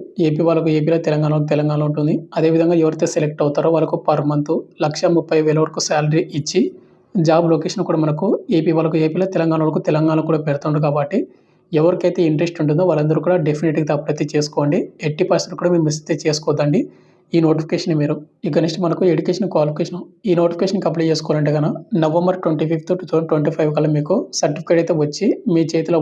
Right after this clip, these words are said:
ఉంటే కనుక అప్లై అయితే చేసుకోండి. ఇక్కడ వచ్చేసి మీకు సంబంధిత విభాగంలోన ఎలక్ట్రానిక్స్ కానీ, మెకానికల్ కానీ, ఎలక్ట్రికల్ కానీ, కంప్యూటర్ సైన్స్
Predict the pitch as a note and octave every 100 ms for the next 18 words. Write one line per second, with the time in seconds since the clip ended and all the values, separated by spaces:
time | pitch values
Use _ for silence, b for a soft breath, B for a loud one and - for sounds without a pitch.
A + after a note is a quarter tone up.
0 | D3+ D3 D#3 F3 D3 D#3+ D#3+ D3 D3+ -
1 | C#3+ D#3 - b b b b _ F#3+ F3
2 | D#3+ F3+ F#3 E3+ - F#3+ D#3+ E3 E3 E3
3 | E3 D#3 D3+ D#3+ D#3+ D3 D3 - _ _
4 | _ _ F3 E3 F3 D#3+ D3+ D#3+ E3 D#3+
5 | D#3 D#3+ D#3+ D3+ D#3 D#3+ D#3 D3+ - D#3+
6 | D#3 D#3 D#3 D3+ D3 D#3+ D3+